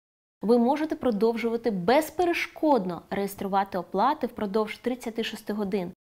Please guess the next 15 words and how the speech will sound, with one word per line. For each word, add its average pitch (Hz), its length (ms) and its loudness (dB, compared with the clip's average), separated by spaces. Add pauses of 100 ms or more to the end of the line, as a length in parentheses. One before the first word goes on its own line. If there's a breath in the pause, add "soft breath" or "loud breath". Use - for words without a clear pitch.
(140)
а 226 100 4
після 240 360 0
відновлення 226 680 2
зв'язку 185 460 -2
з 330 40 -4
сервером 196 480 0
контролюючого 214 1000 -2
органу 185 440 -4 (280)
Ф 208 120 -8
С 208 120 -6
К 247 140 0
О 214 240 4 (220 loud breath)
всі - 280 0
ці 208 180 -6
чеки 214 680 -2